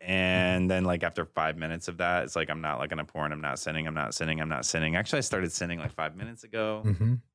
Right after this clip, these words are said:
Speaker 1: I'm gonna have to go to confession. Eh, well, come on, can I get to confession? Yeah, I can go, like, get up early on Saturday and go so that my wife or my parents don't notice that I don't go to communion. And then they act out.
Speaker 2: Mm-hmm.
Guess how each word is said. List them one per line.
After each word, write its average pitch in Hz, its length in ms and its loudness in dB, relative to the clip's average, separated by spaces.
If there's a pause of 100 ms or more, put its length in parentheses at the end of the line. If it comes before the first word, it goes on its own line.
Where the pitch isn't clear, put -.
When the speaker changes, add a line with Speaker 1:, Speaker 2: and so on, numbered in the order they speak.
(460)
Speaker 1:
I'm 101 120 2
gonna 110 120 6
have 110 80 2
to - 60 -10
go 101 80 2
to 90 80 2
confession. 85 400 -8
Eh, 92 180 2
well, 98 180 0
come 123 220 -2
on, 95 60 0
can 120 140 -4
I 131 40 2
get 156 140 0
to - 40 -10
confession? 123 520 2
Yeah, 101 160 6
I - 20 2
can 98 220 2
go, 98 280 4
like, 90 180 4
get 90 120 2
up 85 100 0
early 98 600 4
on 87 260 0 (160)
Saturday 98 600 2
and 90 100 2
go 95 460 6
so 92 180 4
that 82 120 2
my 85 120 0
wife 90 340 2
or 90 60 0
my 78 140 0
parents 98 420 0
don't 71 220 -2
notice 92 340 2
that 73 140 0
I 80 60 2
don't 87 240 0
go 80 100 0
to 78 80 0
communion. 101 580 4 (500)
And 95 140 6
then 92 160 6
they 82 320 2 (100)
act 78 280 -2
out. 71 240 0 (640)
Speaker 2:
Mm-hmm. 110 240 2